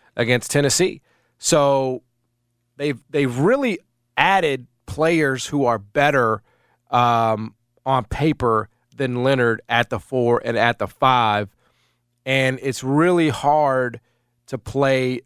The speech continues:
Leonard at the three, considering that he's not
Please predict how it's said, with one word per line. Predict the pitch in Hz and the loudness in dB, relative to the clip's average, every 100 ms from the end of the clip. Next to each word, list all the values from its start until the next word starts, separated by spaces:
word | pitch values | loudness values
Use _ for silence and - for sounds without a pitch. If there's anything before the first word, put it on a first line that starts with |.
| _ | _
Leonard | 127 131 135 131 117 | -6 0 2 0 0
at | 117 113 | -2 -2
the | 107 _ | -8 _
three, | 147 151 135 127 127 - | -2 0 2 0 -4 -8
considering | 127 113 131 120 117 110 | -10 -4 -2 0 0 0
that | 110 | 0
he's | 104 120 104 | 0 -2 0
not | 117 113 113 | 2 2 2